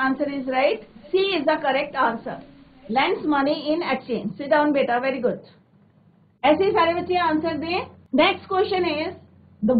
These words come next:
watch has great power। अभी मैंने थोड़ी देर पहले आपको बताया था कि watch के पास क्या होते हैं, Great power क्यों थी?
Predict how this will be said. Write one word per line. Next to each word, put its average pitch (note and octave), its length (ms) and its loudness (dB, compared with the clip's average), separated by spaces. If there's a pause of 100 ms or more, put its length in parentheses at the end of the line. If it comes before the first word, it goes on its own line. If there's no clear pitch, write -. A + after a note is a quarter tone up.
watch E4+ 400 4 (420)
has F4 280 2
great E4 440 -6
power। B3 260 2 (380)
अभी C#4+ 200 0
मैंने E4+ 200 2
थोड़ी D#4+ 260 0
देर E4 160 0
पहले D4+ 240 0
आपको D4+ 260 -2
बताया C4+ 320 0
था E4 200 0
कि F4+ 340 -2 (420)
watch C#4 400 4
के E4+ 140 -4
पास D#4+ 300 0 (140)
क्या D4+ 160 2
होते D#4+ 260 0
हैं, E4 220 -2
Great D4+ 340 -2
power B3+ 240 4 (180)
क्यों G4+ 280 4
थी? C4+ 340 2